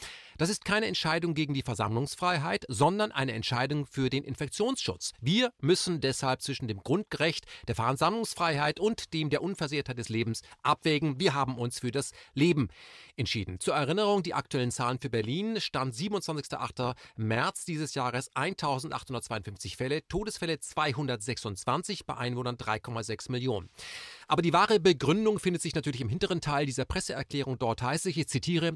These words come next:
„Ich bin nicht bereit, ein zweites Mal hinzunehmen, dass Berlin als Bühne für Corona-Leugner, Reichsbürger und Rechtsextremisten missbraucht wird.“ So, wie gesagt, der Innensenator.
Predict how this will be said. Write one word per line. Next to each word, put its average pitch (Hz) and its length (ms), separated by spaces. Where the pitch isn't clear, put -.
„Ich - 160
bin 180 140
nicht 196 180
bereit, 127 400
ein 123 80
zweites 117 340
Mal 113 140
hinzunehmen, 123 440
dass 131 180
Berlin 139 360
als 123 320
Bühne 208 320
für 151 120
Corona-Leugner, 170 840
Reichsbürger 156 880
und 139 220
Rechtsextremisten 127 840
missbraucht 117 480
wird.“ 104 140
So, 117 160
wie 123 60
gesagt, 131 260
der 175 120
Innensenator. 131 580